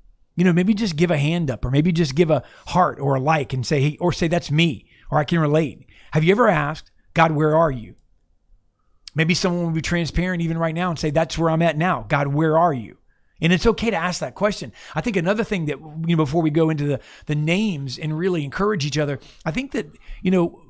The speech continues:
the other thing, it's, we have this misconception that it's not okay to ask those questions. I mean, if you're a parent,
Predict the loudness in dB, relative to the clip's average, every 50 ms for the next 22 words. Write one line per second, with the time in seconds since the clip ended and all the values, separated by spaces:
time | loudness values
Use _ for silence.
0 | -20 -20 -20 -20 -20 -20 -20 -8 -2 0 2 4 4 2 0 -2 -4 -4 -4 -4
1 | -4 -6 -8 -12 -16 _ _ _ _ _ _ _ _ _ _ _ _ _ _ _
2 | _ _ _ _ -20 -20 _ _ _ -20 _ _ _ _ _ -4 -2 -2 -2 -6
3 | -4 -4 -4 -4 0 2 4 6 6 4 4 2 -2 0 2 2 2 2 0 -2
4 | -2 -2 -2 -4 -4 -4 -2 -2 0 2 0 0 0 0 0 0 2 0 0 0
5 | 0 0 0 0 0 -2 -6 -4 -2 -2 -2 -2 -2 -4 -4 -2 -2 -2 -4 -6
6 | -8 -8 -8 -12 -14 -18 -18 -20 -20 -20 _ _ _ _ _ _ _ _ _ _
7 | _ _ _ -20 _ _ _ _ _ -20 -20 _ _ _ _ _ _ _ _ _
8 | _ -20 _ _ _ _ _ _ _ _ _ _ _ _ _ _ _ _ _ _
9 | _ _ -2 0 2 4 4 2 2 0 -4 _ _ _ _ _ _ _ _ _
10 | _ _ _ _ _ _ _ _ _ _ _ _ 0 0 0 2 2 2 2 2
11 | 2 2 2 2 0 -2 -4 -4 -6 -8